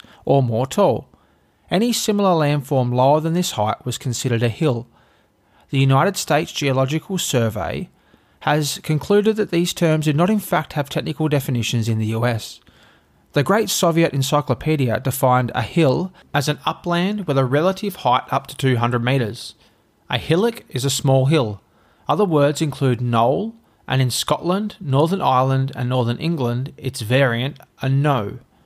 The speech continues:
Artificial hills may be referred to by a variety of technical names, including mound and tumulus. Hills may form through geomorphic phenomena, faulting,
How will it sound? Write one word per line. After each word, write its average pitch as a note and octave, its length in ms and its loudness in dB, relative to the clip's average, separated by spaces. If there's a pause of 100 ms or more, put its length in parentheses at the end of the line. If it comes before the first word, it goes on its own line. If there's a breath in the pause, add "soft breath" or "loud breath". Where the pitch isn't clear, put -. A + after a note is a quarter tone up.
(460 soft breath)
Artificial F#3+ 640 0
hills C3 480 -2
may C#3+ 140 2
be G3 140 -2
referred D3 440 0
to C#3+ 200 0
by C3 280 2 (140)
a B2+ 80 0
variety B2+ 540 2
of C#3+ 100 -2
technical C#3 380 -2
names, B2 440 -2
including C3 580 2
mound C3+ 540 2
and B2+ 380 -2
tumulus. - 720 -2 (680 soft breath)
Hills B3 320 0
may G#3 140 2
form C#3 440 2
through C3 260 0
geomorphic D3+ 680 0
phenomena, B2 600 0 (260 soft breath)
faulting, D#3+ 580 -2